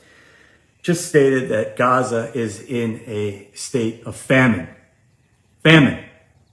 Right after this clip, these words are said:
This is not a natural disaster.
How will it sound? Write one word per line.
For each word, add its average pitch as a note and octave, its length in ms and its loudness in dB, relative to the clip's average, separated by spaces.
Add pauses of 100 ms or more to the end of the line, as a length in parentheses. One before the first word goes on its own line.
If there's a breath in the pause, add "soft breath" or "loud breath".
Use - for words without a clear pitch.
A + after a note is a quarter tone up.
(2000)
This B2+ 100 -6
is D#3 80 2
not D#3+ 180 6
a D3+ 60 4
natural D3 400 2
disaster. B2+ 680 0